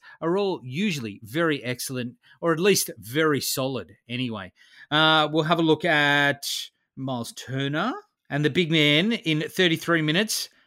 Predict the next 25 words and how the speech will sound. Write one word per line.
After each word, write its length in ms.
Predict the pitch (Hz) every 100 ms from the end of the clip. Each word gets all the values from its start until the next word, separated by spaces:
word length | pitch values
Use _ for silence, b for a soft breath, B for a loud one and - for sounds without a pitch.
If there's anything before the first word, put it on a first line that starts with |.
| b
fourteen 500 | - 196 185 185 151
points, 400 | 139 147 156 - -
seven 340 | - 175 160
rebounds, 460 | 147 135 139 135 -
two 160 | 180
assists, 460 | 151 - 139 - - B B _
four 720 | - - 180 185 175 127 - _ -
steals, 840 | - - - 170 160 131 117 - _ _ -
and 300 | 180 165 151 -
a 120 | 139 123
block. 640 | - 135 156 127 - -
He 300 | - 143 143
shot 460 | - - 135 127 - -
five 400 | - 143 143 135
from 280 | 143 127 135 -
nine 580 | 123 127 127 127 127
from 260 | - 139 131
the 80 | 117
floor, 480 | - 120 127 127 123 B B B
missed 220 | 143 - -
all 200 | 220 254
four 280 | - 165 143
shots 360 | 160 156 - - -
from 760 | - 147 143 135 131 127 107 -
deep, 300 | 156 175